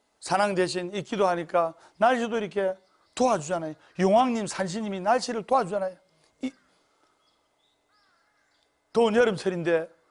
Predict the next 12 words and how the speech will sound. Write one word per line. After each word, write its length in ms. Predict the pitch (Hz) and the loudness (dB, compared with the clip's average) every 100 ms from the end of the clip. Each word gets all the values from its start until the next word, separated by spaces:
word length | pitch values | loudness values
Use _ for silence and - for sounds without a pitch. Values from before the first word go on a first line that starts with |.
| _ | _
가을 280 | - 208 262 | 0 2 4
날씨만치 680 | 269 220 247 233 196 226 - | 4 2 0 0 0 -8 -8
청명하잖아요. 640 | - 170 180 180 185 156 _ _ _ _ _ _ _ _ _ _ _ _ _ _ _ _ | -8 -6 -4 -4 -6 -10 _ _ _ _ _ _ _ _ _ _ _ _ _ _ _ _
저는 340 | - 254 214 170 _ _ | 2 2 0 -8 _ _
너무너무 580 | 226 269 294 349 349 330 | 0 4 4 4 4 4
행복해요. 540 | 269 160 147 127 143 123 _ _ _ _ _ _ _ _ _ _ _ _ _ _ _ _ _ _ _ _ _ _ _ _ _ _ _ _ | 2 0 -6 -6 -8 -8 _ _ _ _ _ _ _ _ _ _ _ _ _ _ _ _ _ _ _ _ _ _ _ _ _ _ _ _
문준호 280 | 240 269 262 | 2 4 4
회장님께서 920 | 185 202 190 175 143 - 151 123 - _ _ _ _ - | 4 2 2 0 0 4 2 2 -6 _ _ _ _ -2
작년에 360 | 196 220 208 | 0 0 -2
이런 200 | 185 254 | 0 0
말을 260 | 220 151 135 | 2 2 0
하셨어요. 400 | 123 135 - | -6 -12 -14